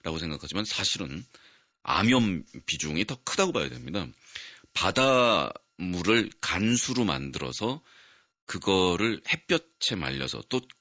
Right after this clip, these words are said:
햇볕만으로 소금을 만들 수 있는 땅은 정말 전 세계 지표면에 많지 않으니까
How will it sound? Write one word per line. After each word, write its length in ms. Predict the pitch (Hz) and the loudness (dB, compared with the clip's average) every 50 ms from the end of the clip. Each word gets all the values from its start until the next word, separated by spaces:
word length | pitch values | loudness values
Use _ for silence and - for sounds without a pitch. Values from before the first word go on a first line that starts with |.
| _ _ _ _ _ _ _ - | _ _ _ _ _ _ _ -4
햇볕만으로 1040 | - - - - 190 180 - _ _ _ _ _ 87 95 82 101 113 131 143 139 120 | -4 -2 0 2 0 0 0 _ _ _ _ _ -2 0 4 4 6 6 6 4 4
소금을 340 | - - 156 - 165 160 143 | 2 -2 -2 2 2 4 4
만들 260 | 110 80 76 78 80 | 4 2 0 -2 -4
수 140 | - - 85 | -4 -4 -4
있는 220 | 73 73 69 69 | -4 -4 -4 -4
땅은 340 | - 62 82 92 110 117 117 - - - - _ | -2 0 0 0 0 -2 -4 -10 -18 -20 -20 _
정말 280 | - - - 123 135 127 | -12 -6 -2 0 0 2
전 140 | 107 92 85 | 2 0 0
세계 160 | 85 104 95 | 0 0 0
지표면에 360 | 82 90 - - 87 85 85 | -2 -4 -4 -2 -2 -2 0
많지 360 | 82 67 71 71 71 - - | -2 -4 -6 -4 -4 -2 -2
않으니까 580 | 110 87 71 64 60 62 - - 85 76 64 60 | -2 -2 -4 -6 -8 -8 -4 -4 -4 -4 -4 -8